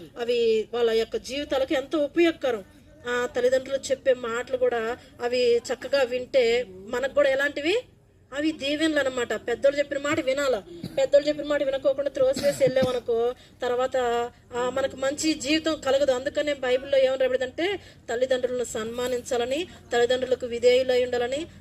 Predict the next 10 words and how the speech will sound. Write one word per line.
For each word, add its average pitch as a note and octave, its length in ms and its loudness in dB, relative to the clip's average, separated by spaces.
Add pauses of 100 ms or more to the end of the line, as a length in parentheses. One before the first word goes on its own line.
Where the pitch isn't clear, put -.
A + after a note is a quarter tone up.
(120)
తల్లిదండ్రుల B3+ 360 2
మాటలు A#3+ 340 -4
వినాలని B3+ 720 0 (200)
బైబిల్లో E4+ 360 2
రాయబడింది C4 440 0
అనమాట. G#3+ 280 -10
అయితే F#4 380 -2
ఇప్పుడు D4+ 540 2 (240)
ఈ D4+ 80 0
తండ్రి D4 360 2